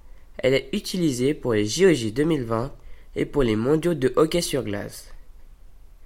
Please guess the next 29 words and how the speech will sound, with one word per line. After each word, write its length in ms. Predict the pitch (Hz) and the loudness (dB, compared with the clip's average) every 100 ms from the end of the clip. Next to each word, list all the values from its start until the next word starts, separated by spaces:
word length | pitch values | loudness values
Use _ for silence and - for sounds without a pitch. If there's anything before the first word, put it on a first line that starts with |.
| - - - - - | -20 -20 -20 -20 -8
Cette 200 | 127 123 | -4 2
patinoire 580 | 175 180 160 143 156 - | 2 2 2 6 4 4
est 160 | 117 135 | 2 4
alimentée 580 | 160 170 147 - 160 160 | 4 4 4 4 2 4
en 160 | 127 127 | 2 4
électricité 720 | 170 165 - - 139 131 156 | 6 4 0 -8 -6 -2 -2
par 220 | 147 113 | 0 -2
des 100 | 107 | -2
panneaux 320 | 104 147 156 | 2 4 4
solaires 500 | 151 139 107 101 117 - - - - | 2 0 -2 -2 -4 -12 -20 -20 -6
et 120 | - | -2
surtout, 540 | 120 - 185 180 123 139 - - | 0 2 0 0 -4 -6 -12 0
n'oubliez 380 | 165 160 147 135 | 2 4 2 2
pas 200 | 139 143 | 2 2
que 140 | 143 | 2
la 160 | 104 104 | -2 -2
ville 300 | 120 170 147 | 0 0 0
de 80 | 120 | 0
Lausanne 480 | 135 131 120 - - - - - | 2 2 0 0 -4 -12 -16 -4
assure 340 | 143 - 160 151 | -2 0 -2 0
une 100 | 127 | 2
énergie 400 | 147 147 143 160 | 2 2 2 2
la 140 | 131 | 0
plus 140 | - 107 | 0 -2
verte 400 | 127 156 - - | 0 0 -2 -6
possible. 540 | 123 - 98 110 113 - - - - - | -6 -8 -8 -10 -12 -16 -18 -20 -16 -4
Objectif 600 | 147 147 156 - 190 - | 0 2 0 0 -4 -2
numéro 340 | 135 123 104 | -2 0 0
sept 480 | 101 - 139 156 - | -2 -2 0 0 -4